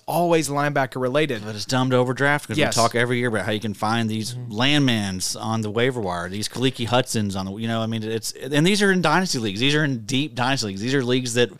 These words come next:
Speaker 2: I had so many, so much Khaliki Hudson in, in leagues that were fifty-three man rosters, you
Speaker 3: Yeah.
Speaker 2: know? And I mean, that's, that's, that's how it is every single year.
Speaker 3: X F L, I just traded Zaire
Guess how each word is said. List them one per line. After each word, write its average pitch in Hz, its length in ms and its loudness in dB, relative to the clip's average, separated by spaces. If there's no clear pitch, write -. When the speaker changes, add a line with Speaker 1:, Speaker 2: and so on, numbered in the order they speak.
Speaker 2:
I 135 260 0
had 151 200 2
so 147 180 2
many, 147 320 2
so 160 180 0
much 160 260 0
Khaliki 127 320 -4
Hudson 113 280 -2
in, 98 200 -6
in 107 200 -4
leagues 107 320 -4
that 98 140 -4
were 95 240 -8
fifty-three 131 420 0
man 123 200 2
rosters, 107 540 -4
you 90 60 -10
Speaker 3:
Yeah. 107 80 -6
Speaker 2:
know? 104 160 -10
And 110 100 -4
I - 20 0
mean, 139 140 2
that's, 170 240 0
that's, 160 260 0
that's 143 200 0
how 160 100 4
it 156 80 6
is 127 200 0
every 123 400 2
single 113 400 -4
year. 101 240 -6
Speaker 3:
X 147 220 -8
F 170 220 0
L, 180 180 4
I 160 80 4
just 135 240 -4
traded 143 320 0
Zaire 127 480 0